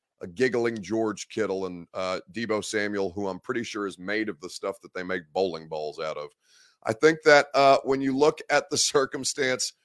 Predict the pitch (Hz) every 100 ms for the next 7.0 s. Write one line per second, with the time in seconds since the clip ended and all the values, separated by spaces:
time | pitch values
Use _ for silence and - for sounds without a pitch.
0 | _ _ _ - 147 165 170 160 123 151
1 | 151 117 - 143 143 - 180 170 143 139
2 | 139 151 131 160 151 143 135 139 135 147
3 | 127 117 117 131 127 117 131 113 110 -
4 | - 139 156 131 135 - 104 135 185 123
5 | - - _ _ _ - 113 131 135 123
6 | 139 127 - 120 113 - 90 120 120